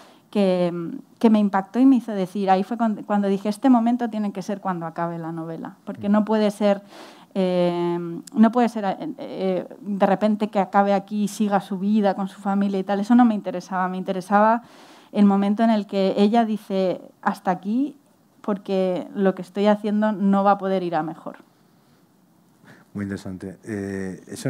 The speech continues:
Speaker 2: a mí también me, me, me fascinó. Yo no, no tenía ni idea de, del personaje. Eh, el nombre suena, ¿no? Como Imperio Argentina, pero tú no, eh, desde el siglo veintiuno, a no ser que tengas una cierta formación, eh,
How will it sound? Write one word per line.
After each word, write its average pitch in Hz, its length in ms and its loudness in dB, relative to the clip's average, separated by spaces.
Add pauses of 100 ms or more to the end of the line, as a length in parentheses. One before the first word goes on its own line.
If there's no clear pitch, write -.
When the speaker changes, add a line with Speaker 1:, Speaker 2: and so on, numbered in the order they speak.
Speaker 2:
a 104 80 -6
mí 113 140 -4
también 104 200 -6
me, 98 140 -4
me, 87 340 -10
me 92 140 -14
fascinó. 110 300 -4
Yo 104 100 -4
no, 110 100 -6
no 101 160 -8
tenía 107 180 -2
ni 101 80 -4
idea 95 400 -4 (120)
de, 90 360 -10 (160)
del 90 260 -16
personaje. 90 520 -8
Eh, 87 480 -8 (380)
el 90 140 -6
nombre 104 320 -2
suena, 113 540 -4
¿no? 117 260 -8
Como 92 260 -8
Imperio 98 280 -6
Argentina, 104 640 -6 (420)
pero 87 220 -8
tú 95 140 -10
no, 90 540 -10
eh, - 180 -16 (100)
desde 85 220 -12
el 85 40 -12
siglo 98 200 -6
veintiuno, 98 480 -6
a 87 60 -12
no 92 100 -8
ser 90 220 -12
que 87 300 -8 (460)
tengas 92 220 -6
una 185 80 -10
cierta - 360 -6
formación, 90 640 -10
eh, 92 440 -16